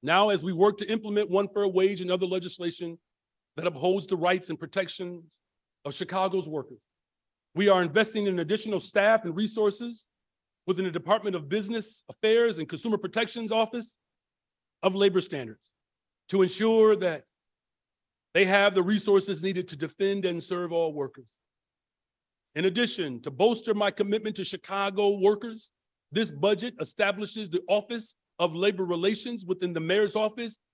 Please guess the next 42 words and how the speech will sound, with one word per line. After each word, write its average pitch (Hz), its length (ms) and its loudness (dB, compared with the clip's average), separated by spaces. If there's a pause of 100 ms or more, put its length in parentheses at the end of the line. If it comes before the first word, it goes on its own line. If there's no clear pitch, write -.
(100)
led 180 240 2
by 175 160 2
Deputy 190 420 0
Mayor 214 460 2 (180)
Bridget 170 320 0
Early. 165 400 -2 (460)
And 143 100 -2
this 220 140 0
office 226 320 4
will 208 160 0
ensure 247 420 4
that 185 220 0
this 233 180 -4
administration's 214 760 -4
efforts - 640 -8 (340)
and 240 280 -2
policies 185 600 -6
align 240 680 0 (180)
with 185 140 0
the 190 80 2
needs 247 480 0
of 170 100 -4
both 196 280 4
employee 254 640 0
and 220 160 0
employer 196 640 2 (280)
while 180 200 4
working 254 400 4
to 247 100 -6
create 208 360 2
a 156 60 -4
better, 233 340 2
stronger, 214 440 0
and 190 120 0
safer 226 380 -2
working 208 440 2
conditions 190 600 -2 (240)
for 208 140 2
all 208 360 2
of 190 140 0
our 180 140 4
workers. 175 480 2